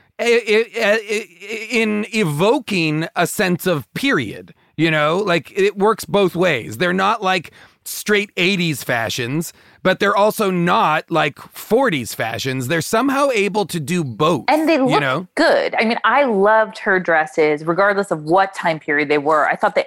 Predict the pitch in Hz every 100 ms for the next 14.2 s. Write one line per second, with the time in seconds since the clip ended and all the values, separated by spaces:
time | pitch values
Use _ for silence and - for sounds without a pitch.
0 | - 185 190 185 175 147 185 202 - -
1 | _ _ _ _ _ - 247 240 - 247
2 | 226 208 196 202 - 151 - 151 139 160
3 | 190 202 - 214 220 214 180 180 170 -
4 | 202 220 208 - - 202 208 208 180 170
5 | - _ _ _ 185 165 165 - - 208
6 | 226 - 214 202 196 - - - - -
7 | 180 170 165 165 156 _ _ _ _ _
8 | 208 208 233 233 226 202 208 208 - 214
9 | 156 156 190 339 226 - 147 139 131 -
10 | 170 156 156 - _ _ _ - 170 160
11 | 156 156 185 175 160 240 196 196 196 202
12 | - 208 214 139 104 196 220 175 - 208
13 | - - 214 220 226 240 220 208 170 165
14 | 170 _